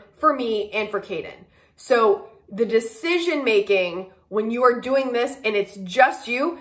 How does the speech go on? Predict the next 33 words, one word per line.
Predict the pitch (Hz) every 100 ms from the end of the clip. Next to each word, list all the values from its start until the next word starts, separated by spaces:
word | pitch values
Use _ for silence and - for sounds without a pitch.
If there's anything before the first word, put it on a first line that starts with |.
| -
I | -
mean, | 254 254
I | 254
can | 262
ask | 269 - -
Caden | 269 320 277
what | 208
he | 202
thinks, | 226 285 -
but | 330
he's | 370 349 -
six, | - 311 - - -
and | 214 214
that's | 226 226 240
not | 220 -
fair | 220 208
to | 202
put | 254 -
any | 240 240
responsibility | 226 - 226 - 220 233 247 240
on | 202 202
him | 285 311 254 254 254 - -
for | - 247
making | 233 220 214
these | 208 202
decisions. | 185 190 175 170 170
He | 254
can | 262 240
share | - 220 214
his | 196
opinion, | 180 - 233 240 233
of | 226
course, | 247 240 269